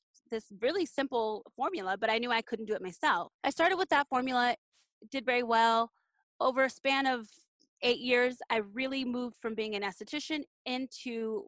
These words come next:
full-time formulations. I launched my first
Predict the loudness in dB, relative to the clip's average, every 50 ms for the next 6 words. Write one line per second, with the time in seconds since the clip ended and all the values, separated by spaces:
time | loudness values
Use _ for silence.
0 | -12 _ -6 -4 -4 -4 -2 -4 -6 -6 -6 -6 -8 -6 -6 -4 -4 -4 -4 -4
1 | -4 -4 -4 -2 -4 -4 -6 -10 -14 -20 -20 -20 -20 -8 _ 0 0 2 2 0
2 | -2 -4 -4 -8 -10 -10 -10 -10 -10 -4 0 2 2 2 0 -2